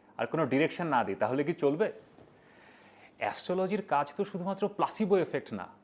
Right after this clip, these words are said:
বা ছেলে ভুলানো, ছড়া বলা না। <laughs> অ্যাস্ট্রোলজির কাজ হচ্ছে আপনাকে একটা ডিরেকশন দেয়া, যাতে যে দিকটায় পজিটিভিটি আছে, সেদিকটায় যেতে পারেন, আর কোন দিকটা অ্যাভয়েড করবেন, সেটা বলা,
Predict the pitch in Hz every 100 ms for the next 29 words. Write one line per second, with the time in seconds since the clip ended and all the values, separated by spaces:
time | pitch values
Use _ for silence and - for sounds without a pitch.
0 | _ 117 127 - 165 180 165 190 196 196
1 | - 190 185 170 113 98 - - - -
2 | - - - - - - - - - -
3 | 123 - - 180 190 202 - 113 127 160
4 | - 190 - 160 - - 117 113 120 147
5 | - 156 135 104 90 - - - - -
6 | 120 151 113 123 147 - 185 120 117 123
7 | 156 165 170 - 120 - 147 90 - 123
8 | 135 - 170 127 127 170 156 98 90 -
9 | _ _ - - - 117 - 180 196 214
10 | 214 185 165 170 214 - 160 120 117 160
11 | 180 175 135 92